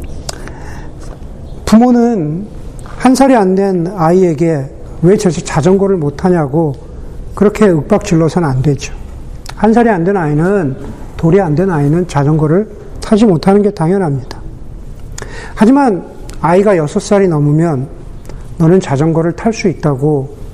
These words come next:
격려해주죠. 격려해주고 도와주기도 합니다.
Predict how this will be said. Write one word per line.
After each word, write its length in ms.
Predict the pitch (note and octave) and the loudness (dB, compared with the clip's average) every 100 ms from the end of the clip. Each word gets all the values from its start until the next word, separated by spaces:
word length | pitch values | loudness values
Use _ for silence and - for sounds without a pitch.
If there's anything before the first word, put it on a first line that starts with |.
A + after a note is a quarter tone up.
| - - - | -14 -14 -6
격려해주죠. 760 | - E3 F#3+ D#3 - - - - - - - - | 0 2 2 0 -4 -8 -10 -12 -12 -14 -14 -14
격려해주고 840 | - E3+ G3 G3 D3+ C#3+ D#3+ D3+ C#3+ - - - | -2 0 2 0 -2 -2 2 0 -2 -12 -14 -2
도와주기도 600 | - F#3 F3+ C#3+ C#3 D3 | 4 4 4 2 0 0
합니다. 360 | D#3+ C#3+ A#2 | 0 -4 -6